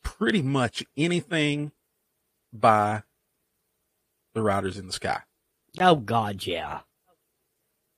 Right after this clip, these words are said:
Speaker 2: Here's the thing. When I think
Speaker 1: Yeah.
Speaker 2: of Riders in the Sky, I think of watching, um,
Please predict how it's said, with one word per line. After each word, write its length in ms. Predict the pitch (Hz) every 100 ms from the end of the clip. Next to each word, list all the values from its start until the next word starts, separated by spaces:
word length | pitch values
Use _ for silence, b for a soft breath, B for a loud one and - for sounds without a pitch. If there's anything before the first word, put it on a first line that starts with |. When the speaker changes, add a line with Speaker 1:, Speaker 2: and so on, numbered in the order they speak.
| _ _ _ _ _ _ _ _ _ _ _ _ _ _ _ _
Speaker 2:
Here's 240 | - 190 208
the 100 | 190
thing. 180 | 185 139
When 100 | 143
I 100 | 160
think 200 | 208 170
Speaker 1:
Yeah. 60 |
Speaker 2:
of 40 | 131
Riders 340 | 131 147 143
in 100 | 139
the 60 | 120
Sky, 300 | - 110 98
I 140 | 117
think 220 | 120 139 123
of 160 | 107
watching, 520 | 113 120 - 117 104 -
um, 600 | 110 104 98 98 98